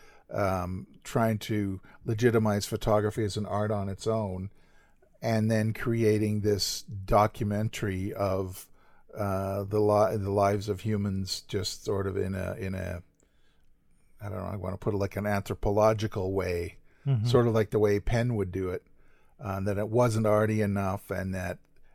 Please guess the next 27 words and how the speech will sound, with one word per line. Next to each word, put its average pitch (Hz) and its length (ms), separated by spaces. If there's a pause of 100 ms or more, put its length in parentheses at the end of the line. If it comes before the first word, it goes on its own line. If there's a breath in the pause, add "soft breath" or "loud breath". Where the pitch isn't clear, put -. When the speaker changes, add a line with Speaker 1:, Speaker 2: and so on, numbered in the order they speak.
(140)
Speaker 1:
one 131 320
guy 104 220
actually 95 420
said 90 380
it 95 180
would 98 180
be 98 120
better 98 280
for 95 220
it, - 240
for 104 300
it - 140
to 101 100
be 98 180
in 92 80
the 95 100
Museum 98 460
of 95 160
Natural 95 380
History 95 400
instead 95 260
of 92 100
the 90 60
Museum 95 460
of 90 60
Modern 90 340
Art. 92 260